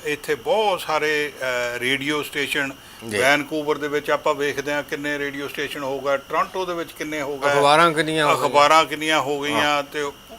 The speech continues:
Speaker 1: ਹੋਰ ਟੈਲੀਵਿਜ਼ਨ ਪ੍ਰੋਗਰਾਮ ਬਹੁਤ ਹੋ ਗਏ।
Speaker 2: ਬਿਲਕੁਲ।
Speaker 1: ਪਰ ਮੈਂ, ਅ, ਚੱਕ ਸਾਹਿਬ ਦੇਖਦੇ ਹਾਂ ਵੀ ਉਹਨਾਂ ਦਿਨਾਂ 'ਚ ਲੋਕ ਜਿਹੜੇ ਸੀਗੇ ਕੋਈ,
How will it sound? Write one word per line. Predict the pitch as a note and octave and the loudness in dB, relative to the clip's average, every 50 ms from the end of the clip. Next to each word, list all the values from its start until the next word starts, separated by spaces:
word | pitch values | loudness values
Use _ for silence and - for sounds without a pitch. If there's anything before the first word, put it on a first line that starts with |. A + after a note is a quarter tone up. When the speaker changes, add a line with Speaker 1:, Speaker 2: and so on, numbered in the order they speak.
| - - B3+ A3+ | -18 -12 -10 -10
Speaker 1:
ਹੋਰ | - - B3 B3+ B3 - - - - E3 E3 D#3 - | -4 2 6 8 8 6 6 2 -10 -10 -8 -2 2
ਟੈਲੀਵਿਜ਼ਨ | F#3 F#3 F#3+ G3 F#3+ F#3 F#3 F3+ F#3+ | 4 4 4 4 2 -2 -2 -2 -4
ਪ੍ਰੋਗਰਾਮ | F3+ F#3 F3 E3+ D#3+ D3+ D#3+ D#3+ D#3+ D3 | -4 -2 -2 -2 -2 0 0 -2 0 0
ਬਹੁਤ | C#3+ D#3+ F#3 F3+ - | 2 2 2 0 -2
ਹੋ | D3 C3+ A#2 | -6 -6 -4
ਗਏ। | A2+ G#2+ G2 A2+ | -4 -4 -4 -2
Speaker 2:
ਬਿਲਕੁਲ। | B2+ C3 B2+ A2 - G2 E2 - - - - - - - - - - | 0 0 0 0 -2 -6 -12 -12 -14 -20 -20 -20 -20 -20 -20 -4 0
Speaker 1:
ਪਰ | B3+ B3+ B3 - | 0 0 0 2
ਮੈਂ, | B3+ B3+ C4 B3 A3 | 4 4 4 4 2
ਅ, | F#3 - - F3+ F3+ F3+ F3+ E3 - | -4 -8 -6 -6 -4 -4 -4 -6 -2
ਚੱਕ | - G3 G3+ - | 0 0 0 2
ਸਾਹਿਬ | - A3+ B3+ C4 G#3 | 0 -2 -2 0 0
ਦੇਖਦੇ | F#3+ F#3+ F#3+ E3+ - A3+ A3+ A3 | 0 2 2 2 0 -2 0 0
ਹਾਂ | G#3+ A3+ | 0 -2
ਵੀ | A#3 B3 B3 A#3 A3+ A3+ G#3+ F#3 - - - - - - - - - - - - | -2 -4 -4 -4 -4 -6 -6 -10 -14 -20 -20 -20 -20 -20 -20 -20 -20 -20 -16 -12
ਉਹਨਾਂ | F#3+ A3+ A#3 - B3 | -4 0 2 2 2
ਦਿਨਾਂ | A3+ F#3+ F#3 F#3 F#3+ F#3+ F#3+ | 2 0 0 0 0 0 0
'ਚ | F#3 - - F#3 F3 D#3+ D#3 D#3 D3+ D#3+ F3+ F#3 F#3 - - - - - | -2 -4 -2 0 2 2 2 2 2 2 0 -2 -6 -10 -16 -18 -16 -12
ਲੋਕ | B2+ A#2+ B2+ C3 C#3+ C#3+ C#3 - | -8 -4 -4 -2 -2 -4 -6 -6
ਜਿਹੜੇ | - E3 D#3+ E3+ | -6 -4 -4 -4
ਸੀਗੇ | D#3 - F3 E3+ F3+ | -4 -6 -6 -6 -6
ਕੋਈ, | E3 - E3 E3 D#3+ E3 E3 D#3+ | -6 -4 -4 -2 -2 -2 -2 -4